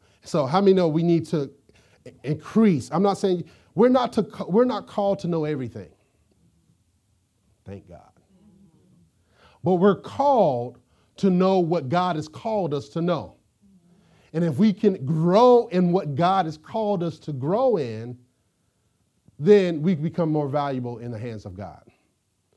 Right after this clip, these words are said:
That said, let's go to the scriptures. Appraisal is the act of judging the nature of the value of something or someone.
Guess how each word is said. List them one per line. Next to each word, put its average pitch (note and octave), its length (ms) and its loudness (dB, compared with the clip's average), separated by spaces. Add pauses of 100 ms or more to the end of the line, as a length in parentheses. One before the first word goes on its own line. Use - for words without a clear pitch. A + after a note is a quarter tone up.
(580)
That A2 180 -10
said, A2+ 340 -8
let's A2+ 180 -10
go A2 160 -8
to - 160 -14
the F2 100 -12
scriptures. - 580 -18 (1700)
Appraisal E3 640 4
is C#3 220 -4
the B2 320 -10
act C#3+ 380 -4
of B2 180 -6
judging C3 800 0 (500)
the B2+ 120 -6
nature C#3+ 460 0
of C3 100 -2
the B2 60 -6
value B2 480 -2
of A2 80 -8
something A2+ 500 -6
or G2+ 80 -6
someone. G2+ 680 -8